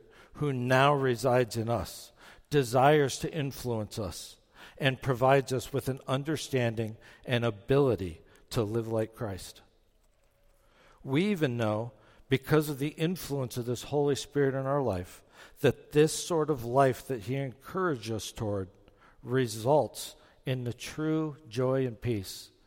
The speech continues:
that we're seeking after all. We just have to do it. So how do I apply these things?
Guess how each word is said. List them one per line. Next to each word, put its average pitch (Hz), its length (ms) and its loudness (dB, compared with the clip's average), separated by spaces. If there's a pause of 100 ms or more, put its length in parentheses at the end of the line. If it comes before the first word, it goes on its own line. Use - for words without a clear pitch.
(240)
that 139 140 -6
we're 127 160 -6
seeking 117 440 -6
after 117 360 -6
all. 98 160 -8 (1200)
We 135 140 -2
just 131 200 -6
have 127 240 2
to 127 80 -6
do 131 220 0
it. 98 100 -8 (1120)
So 139 140 -6
how 139 100 -2
do 180 80 -2
I 143 120 4
apply 131 460 0
these 110 240 -6
things? 87 440 -12